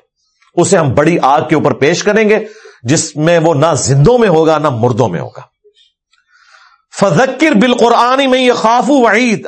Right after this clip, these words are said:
آپ نے ڈر اسے سنانا ہے جو اللہ کی دھمکی سے ڈرتا ہے،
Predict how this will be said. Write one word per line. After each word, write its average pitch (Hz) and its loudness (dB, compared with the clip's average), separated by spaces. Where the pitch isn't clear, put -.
آپ 220 0
نے 240 0
ڈر 208 0
اسے 247 2
سنانا 214 0
ہے 233 0
جو 214 2
اللہ 190 2
کی 202 -4
دھمکی 214 2
سے 208 2
ڈرتا 170 2
ہے، 170 2